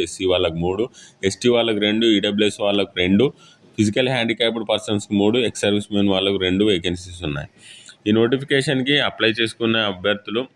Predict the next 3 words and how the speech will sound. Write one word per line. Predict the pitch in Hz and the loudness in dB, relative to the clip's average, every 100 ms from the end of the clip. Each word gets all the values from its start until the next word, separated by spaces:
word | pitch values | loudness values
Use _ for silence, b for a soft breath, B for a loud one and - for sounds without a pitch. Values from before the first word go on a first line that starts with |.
| _ _ _ _ _ B B | _ _ _ _ _ B B
ఎసెన్షియల్ | 98 - 123 123 123 | -4 0 0 0 -2
క్వాలిఫికేషన్ | - 110 107 - 110 - 104 | 0 0 0 -2 -2 -2 -2
వచ్చేసి | 98 104 101 120 | -2 -2 -2 -4